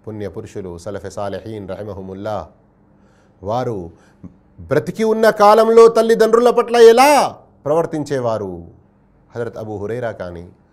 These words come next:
హజరత్ సఅద్ కానీ, హజరత్ హసన్ బసరీ కానీ, ఇంకా ఎందరో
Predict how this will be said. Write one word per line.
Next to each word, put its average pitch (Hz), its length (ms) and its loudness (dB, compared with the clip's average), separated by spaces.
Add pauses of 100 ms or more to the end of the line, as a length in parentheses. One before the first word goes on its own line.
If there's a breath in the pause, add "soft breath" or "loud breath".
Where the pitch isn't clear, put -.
(600)
హజరత్ 107 240 -12
సఅద్ 107 360 -10
కానీ, 90 400 -14 (160)
హజరత్ 110 220 -14
హసన్ 110 240 -14
బసరీ 120 320 -14
కానీ, 98 360 -16 (500 soft breath)
ఇంకా 214 200 -2
ఎందరో 294 400 6